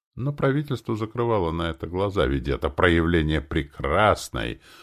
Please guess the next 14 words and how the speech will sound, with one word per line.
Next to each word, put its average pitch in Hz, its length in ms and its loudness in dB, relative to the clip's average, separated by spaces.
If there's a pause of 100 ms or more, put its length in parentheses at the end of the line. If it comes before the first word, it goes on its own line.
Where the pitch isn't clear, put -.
вдохновляющей 127 1120 8
свободы 113 600 6
личности, 82 840 0 (400)
дифирамбы 71 600 0
которой 69 440 -2
пела 67 320 0
вся - 260 -2
тиумская 71 640 -2
пресса. 64 560 -4 (840)
Все - 380 -6
извращения, 87 760 -6
даже 57 260 -6
самые 60 500 -6
дикие, 73 580 -6